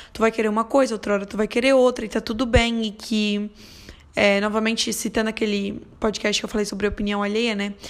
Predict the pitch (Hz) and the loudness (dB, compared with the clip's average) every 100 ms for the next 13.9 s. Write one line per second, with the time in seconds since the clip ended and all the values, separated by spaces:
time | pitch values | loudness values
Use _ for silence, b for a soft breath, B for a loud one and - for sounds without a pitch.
0 | B B B - - 269 285 - - 240 | B B B -8 2 4 4 0 -2 0
1 | 233 - 208 214 214 - 208 214 196 196 | 0 0 4 2 2 0 2 2 2 0
2 | 196 233 247 226 226 220 220 226 220 254 | 0 0 0 -2 -4 -4 -2 -2 -2 -4
3 | 254 240 254 240 240 240 254 262 208 190 | -4 -4 -2 0 0 4 4 4 -4 -4
4 | 214 - - _ B B B - 202 - | -6 -10 -20 _ B B B 0 0 2
5 | 202 - 196 208 220 - 208 208 - - | -2 -4 -4 -2 -6 2 2 2 -2 0
6 | 247 254 220 185 180 180 180 202 202 202 | 2 0 -2 -2 -2 -4 4 4 4 -2
7 | 240 339 - _ _ _ _ _ _ _ | -2 -6 -14 _ _ _ _ _ _ _
8 | _ - - 214 202 208 202 208 202 202 | _ -16 -4 -4 -2 -2 -2 -6 -4 0
9 | 220 214 190 - B B B B B - | 2 2 0 -4 B B B B B 0
10 | 202 208 208 226 214 214 - 220 220 233 | 2 2 0 2 2 0 -4 -2 0 0
11 | 220 180 - 220 220 226 220 214 214 - | 0 2 6 6 4 -2 -2 0 -2 -4
12 | - 214 220 233 240 - - 285 240 233 | 0 0 2 0 -2 0 4 6 4 -2
13 | 254 220 208 214 - 262 269 262 | -4 -2 -2 -2 -2 -2 -2 -2